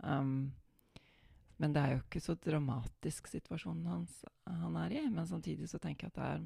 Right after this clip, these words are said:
mange som er, kanskje ikke i lignende situasjoner, men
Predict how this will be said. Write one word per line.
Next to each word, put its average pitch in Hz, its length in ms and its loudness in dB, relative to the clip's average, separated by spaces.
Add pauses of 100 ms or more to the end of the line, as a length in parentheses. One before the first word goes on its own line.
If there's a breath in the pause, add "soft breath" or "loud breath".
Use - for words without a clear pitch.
mange 143 260 -4
som - 260 -8
er, 131 260 -4 (400)
kanskje - 240 -12
ikke 151 100 -4
i 147 60 -2
lignende 143 320 -4
situasjoner, - 500 -10
men 135 160 -4